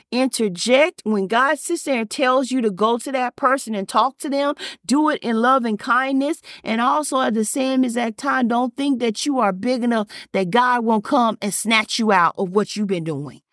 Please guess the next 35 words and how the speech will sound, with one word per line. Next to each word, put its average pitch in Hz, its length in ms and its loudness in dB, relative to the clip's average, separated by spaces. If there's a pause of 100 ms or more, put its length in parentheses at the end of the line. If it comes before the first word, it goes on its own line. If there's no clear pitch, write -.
(180)
No, 202 200 -2
y'all 202 260 -4
don't 170 160 -8
hear 180 160 -12
me, 165 120 -12
though. 170 300 -18 (320)
Y'all 214 240 2
don't 175 160 -4
hear 180 180 -8
me. 180 260 -10 (220)
Well, 208 140 0
Pa-, 285 220 -4 (100)
no, 233 200 0 (280)
I'm 359 220 0
coming 302 380 -2
to 226 200 -4
you 233 300 0
in 196 280 -2
love 214 300 2
and 180 140 -10
telling 190 400 -2
you, 175 240 -4 (260)
no, 214 400 2
no, 196 640 0
no. 170 540 -2 (360)
Because 226 440 -2 (260)
I 269 160 0
don't 349 280 0
want 294 260 -2
you 262 60 -4
to 226 60 -2
get 240 280 -4
to 220 120 -10
judgment 226 600 -2
day 190 320 -4